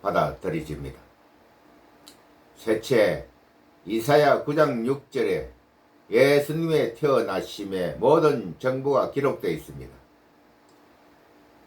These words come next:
그러므로 이와 같은 것을 모두 종합해 보았을 때 영이신 여호와께서 육이신 예수님으로 분하여 이 땅에 오셨다는 결론에 도달하게 됩니다.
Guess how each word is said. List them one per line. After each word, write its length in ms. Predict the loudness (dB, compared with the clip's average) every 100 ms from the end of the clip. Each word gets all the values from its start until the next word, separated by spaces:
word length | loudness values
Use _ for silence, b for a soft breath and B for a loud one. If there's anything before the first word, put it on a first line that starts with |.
| -2
그러므로 640 | 2 4 4 4 4 0 -12 -2
이와 220 | 4 6
같은 320 | 4 0 -2
것을 260 | -2 -2 -2
모두 460 | 0 0 0 -2
종합해 680 | -2 2 2 0 2 2 2
보았을 460 | 2 2 -2 -8
때 260 | -6 -6 -8 _ _ _ _ _ _ _ -2
영이신 680 | 2 2 0 -2 -2 -4 -10 _ _ _ _ _ _ _ _ 0
여호와께서 840 | 4 6 6 2 -2 -6 -8 -8 -14 _ -10
육이신 640 | -6 -2 -2 -2 -4 -6 -12 _ _ _
예수님으로 960 | 0 4 4 4 0 -2 -2 0 0 -2
분하여 420 | 0 2 4 4
이 140 | 2 0
땅에 240 | -2 0 -4 -6 _ _ -6
오셨다는 840 | -4 -4 -6 -2 -2 -2 -4 -8 _ _ _ _ 0
결론에 760 | 2 4 4 2 0 -2 -4 -4
도달하게 540 | -2 4 4 4 2
됩니다. 400 | 0 -4 -8 -12